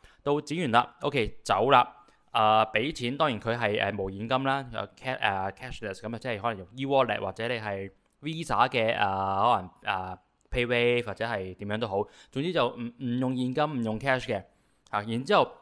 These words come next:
當我，譬如我剪好晒啦，我走啦，完咗之後呢，噉啊成個位所有嘢都要消毒。噉啊到佢，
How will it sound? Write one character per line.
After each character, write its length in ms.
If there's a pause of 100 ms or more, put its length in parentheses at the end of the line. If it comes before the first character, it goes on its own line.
(100)
當 160
我， 140
譬 120
如 140
我 280
剪 180
好 80
晒 160
啦， 120
我 280
走 260
啦， 180 (100)
完 40 (160)
咗 80
之 140
後 40
呢， 80
噉 160
啊 60
成 240
個 80
位 460 (340)
所 180
有 120
嘢 180
都 160
要 60
消 240
毒。 120 (320)
噉 160
啊 80
到 180
佢， 300